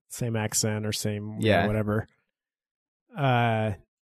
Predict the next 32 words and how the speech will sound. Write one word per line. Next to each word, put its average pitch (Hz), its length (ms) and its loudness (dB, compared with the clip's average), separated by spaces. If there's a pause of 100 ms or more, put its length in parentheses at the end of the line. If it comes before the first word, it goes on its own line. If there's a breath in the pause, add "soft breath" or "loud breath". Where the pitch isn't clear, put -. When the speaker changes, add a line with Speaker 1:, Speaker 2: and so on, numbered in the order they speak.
(140)
Speaker 1:
I, 180 340 6
I 175 200 4
will 185 160 4
say 165 380 4
I 156 180 2
did 156 300 2
hear 156 220 2
a 147 60 4
little 139 220 2
bit 127 160 2
of 117 80 0
my 117 200 2
cadence 120 840 0 (100)
of 139 160 0
speaking 139 600 2
in 147 160 2
him, 151 360 4
so 120 520 2 (200)
maybe 117 380 0
that's 120 240 0
Speaker 2:
He, 160 120 8
he 147 220 2
has, 175 160 4
like, 156 100 2
a 113 80 2
higher 127 380 2
pitched - 400 -2
voice 113 380 2
that 120 120 2
I 113 140 4
do, 113 240 2
so 110 300 2